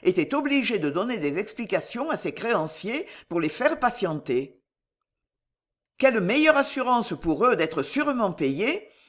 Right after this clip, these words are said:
que l'annonce du prochain mariage de Carmélite avec le colonel Chamberlain ? Cette fois,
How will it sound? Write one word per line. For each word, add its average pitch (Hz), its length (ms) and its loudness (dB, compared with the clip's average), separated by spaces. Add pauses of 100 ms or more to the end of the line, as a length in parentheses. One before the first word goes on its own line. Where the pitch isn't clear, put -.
(120)
que 220 80 4
l'annonce 196 500 4
du 165 140 -2
prochain - 380 0
mariage 196 600 2
de 175 120 0
Carmélite 240 760 2 (260)
avec 180 260 4
le 156 80 0
colonel 233 460 2
Chamberlain ? 156 720 0 (960)
Cette 247 280 4
fois, 214 360 2